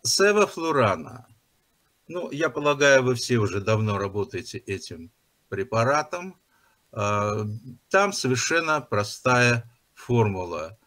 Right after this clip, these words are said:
На потоке четыре литра вы можете поставить два с половиной объёмных процента, и вы будете, по сути дела, иметь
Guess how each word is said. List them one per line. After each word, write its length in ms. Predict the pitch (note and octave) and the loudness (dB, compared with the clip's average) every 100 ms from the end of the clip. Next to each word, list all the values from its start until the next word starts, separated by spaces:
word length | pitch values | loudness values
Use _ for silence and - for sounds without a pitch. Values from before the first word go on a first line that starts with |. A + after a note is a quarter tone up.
| _ _ - | _ _ -2
На 180 | B2 | 0
потоке 540 | B2 C3+ B2+ C3+ A#2 G#2+ | 2 0 0 -2 -2 -4
четыре 680 | - A2+ A2+ G2+ F2+ E2 - | -4 -4 -2 -2 -4 -8 -4
литра 680 | A2 C3+ C#3+ D3+ D#3 - - | 0 0 -2 -4 -6 -6 -10
вы 160 | G2+ A2+ | -2 0
можете 360 | A2 F#2+ F2 | 0 -2 -6
поставить 640 | G2+ G2 - - F#2 F2+ E2 | -6 -6 -4 -4 -2 -4 -2
два 220 | A#2+ A2 | 2 2
с 100 | - | 0
половиной 540 | G#2+ G#2 G#2 F#2+ F#2 | -2 0 -2 -4 -8
объёмных 500 | F#2+ G2 F#2+ F2 D#2+ | -8 -4 -6 -6 -12
процента, 680 | - A2+ A#2 F3 F3 - F3+ - - - _ | -4 -4 -2 -4 -4 -4 -8 -10 -20 -20 _
и 100 | A#2 | 0
вы 160 | A2+ B2+ | 4 4
будете, 380 | C#3+ E3 E3+ B2+ | 4 0 -2 -4
по 160 | F#2+ | -4
сути 320 | - G#2+ - | -4 -6 -8
дела, 420 | F2 G#2 B2 C3 A#2 | -4 -2 0 -2 -6
иметь 500 | F#2+ F#2 F#2+ G#2 - | -8 -4 -2 -2 -6